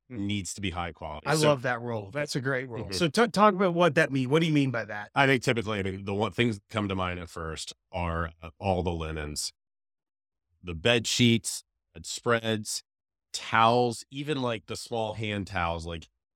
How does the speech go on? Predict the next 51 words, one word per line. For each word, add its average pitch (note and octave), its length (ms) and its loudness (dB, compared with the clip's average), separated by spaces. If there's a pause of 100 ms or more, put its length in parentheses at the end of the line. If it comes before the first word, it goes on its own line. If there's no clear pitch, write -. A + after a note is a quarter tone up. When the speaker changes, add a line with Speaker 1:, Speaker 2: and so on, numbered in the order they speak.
Speaker 2:
it's A2+ 160 -8
just - 180 -4
part, A#2+ 260 0
it's - 140 -6
one C3+ 100 4
of A#2+ 60 2
those A#2 180 2
senses C#3+ 600 -2
that - 160 -10
just - 160 -12
makes A#2 260 0
somebody A2 320 -2
say, G2 440 -2 (380)
"This G2 240 -4
is F2+ 80 -10
a G2 120 -10
quality F#2 480 0
place." E2 520 -6 (200)
Speaker 3:
Yep. C3 100 -10
Speaker 2:
Rather B2 220 4
than, B2 180 2
like, A2+ 220 0
I A#2+ 40 -6
think D3+ 220 -2
you've C3+ 160 -4
probably C#3+ 300 -2
been A2 160 -2
to G#2+ 40 -8
some A2+ 200 -6
V A2 120 -6
Rs A2 220 0
before A#2 400 -8
where, A2 140 -4
like, G2+ 280 -4 (360)
aesthetically, - 580 -4
it's G2+ 140 -4
great C3 280 -2
that C3 60 -4
you A2+ 100 -2
get C3+ 140 -6
to A#2 60 -8
the - 80 -12
towel B2+ 300 -4
and A2 80 0
you're G2 100 0
like, F#2+ 140 -2
"Come - 240 -4
on, C#3 80 -4
we D4+ 100 -6
can A2+ 120 -6
do F#2+ 120 -6